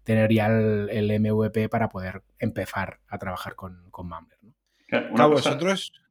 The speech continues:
Speaker 2: Perdón.
Speaker 3: Di, di, Robert.
Speaker 2: Eh, una cosa a tener en cuenta también es de que el timing, creo que lo habéis encontrado muy bueno, porque os ha salido competencia nada más lanzarlo. O sea, os
Speaker 1: Sí.
Speaker 2: ha, ha venido Apple de,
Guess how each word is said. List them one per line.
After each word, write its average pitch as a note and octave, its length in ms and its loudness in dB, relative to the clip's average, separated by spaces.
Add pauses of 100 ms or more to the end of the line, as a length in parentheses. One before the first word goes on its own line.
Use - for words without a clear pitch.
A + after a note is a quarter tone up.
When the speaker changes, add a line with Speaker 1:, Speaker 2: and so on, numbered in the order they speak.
(120)
Speaker 2:
Perdón. G2 240 0
Speaker 3:
Di, D3 120 4
di, C3+ 140 2
Robert. A#2 260 -2 (280)
Speaker 2:
Eh, G2 320 6
una A#2+ 200 8
cosa D3 100 -2
a - 40 -2
tener B2 160 6
en A2+ 40 4
cuenta A#2 180 4
también A2 320 4
es D#3 120 0
de B2+ 160 0
que - 480 0
el G2+ 320 4
timing, C3 560 6
creo A2 160 4
que D3 80 0
lo B2+ 60 8
habéis A#2 160 10
encontrado A2 360 6
muy G#2 160 4
bueno, G#2+ 400 4
porque A2+ 240 2
os G#2+ 100 4
ha G2+ 40 4
salido B2+ 240 6
competencia A#2 580 6
nada A2 300 6
más B2+ 120 8
lanzarlo. G#2+ 600 2 (460)
O - 20 -20
sea, F#2+ 200 6
os G2+ 120 0
Speaker 1:
Sí. - 80 6
Speaker 2:
ha, A2 140 10
ha - 120 6
venido B2 300 10
Apple F3+ 260 8
de, D3+ 80 8